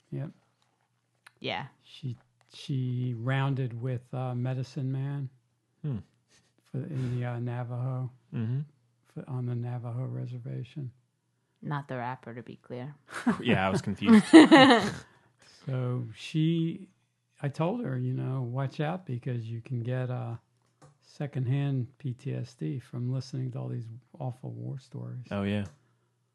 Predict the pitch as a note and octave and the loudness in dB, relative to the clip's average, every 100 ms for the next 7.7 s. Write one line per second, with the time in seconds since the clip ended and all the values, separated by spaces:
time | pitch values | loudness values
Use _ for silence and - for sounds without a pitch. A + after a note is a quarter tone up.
0 | _ _ _ _ - A#3 A#3 A#3 A#3 A3+ | _ _ _ _ 2 8 8 8 2 2
1 | G#3+ G3+ G3+ A3 - A3 G#3 G#3 G#3 G#3+ | 0 2 4 4 2 -4 -2 -4 -4 -4
2 | G3 G3 G3 - G3 G3+ G#3+ D#3 D3 - | -2 0 -2 -4 -4 -4 -4 -6 -8 -10
3 | C3+ B2 C#3 D#3 A2+ D3 F#3+ C3 B2+ B2 | -6 -2 -2 -2 -4 -4 -4 -4 -4 -4
4 | - B2 A#2+ C3 B2 A#2+ A#2 D#3+ D#3 - | -6 -8 -6 -6 -6 -6 -8 -10 -12 -10
5 | B2 B2 B2 C3 B2+ B2 F#3 D#3+ C#3+ C#3 | -8 -6 -4 -4 -2 -2 2 4 4 0
6 | C3+ A#2 B2 F3+ E3+ E3+ G#3 A3 B2 D3+ | -2 -2 -4 -2 -2 -2 -2 -2 -2 -2
7 | B2+ - B2+ C3 B2 C3+ | -4 -4 -8 -8 -6 -8